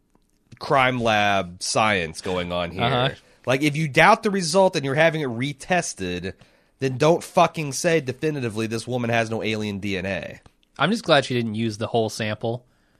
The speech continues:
Speaker 2: on the one
Speaker 1: Sure,
Speaker 2: test, 'cause
Speaker 1: sure.
Speaker 2: otherwise
Speaker 1: Yeah,
Speaker 2: she
Speaker 1: well,
Speaker 2: wouldn't
Speaker 1: you,
Speaker 2: be
Speaker 1: you
Speaker 2: able to
Speaker 1: shit
Speaker 2: do
Speaker 1: up
Speaker 2: the
Speaker 1: a
Speaker 2: second
Speaker 1: creek.
Speaker 2: one.
Speaker 1: I, this dri-, I mean, to me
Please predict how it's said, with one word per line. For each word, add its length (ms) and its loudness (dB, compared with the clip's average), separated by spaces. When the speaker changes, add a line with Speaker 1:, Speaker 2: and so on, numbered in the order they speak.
Speaker 2:
on 240 0
the 60 0
one 140 4
Speaker 1:
Sure, 120 4
Speaker 2:
test, 520 0
'cause 120 -2
Speaker 1:
sure. 80 2
Speaker 2:
otherwise 760 0
Speaker 1:
Yeah, 240 2
Speaker 2:
she 80 0
Speaker 1:
well, 100 0
Speaker 2:
wouldn't 140 0
Speaker 1:
you, 60 -2
Speaker 2:
be 60 2
Speaker 1:
you 40 4
Speaker 2:
able 80 -2
to 60 -4
Speaker 1:
shit 80 -2
Speaker 2:
do 40 2
Speaker 1:
up 60 0
Speaker 2:
the 60 -2
Speaker 1:
a 20 -4
Speaker 2:
second 220 -4
Speaker 1:
creek. 80 -8
Speaker 2:
one. 120 -12
Speaker 1:
I, 360 2
this 320 -4
dri-, 280 -4
I 320 -2
mean, 520 -4
to 100 -6
me 680 0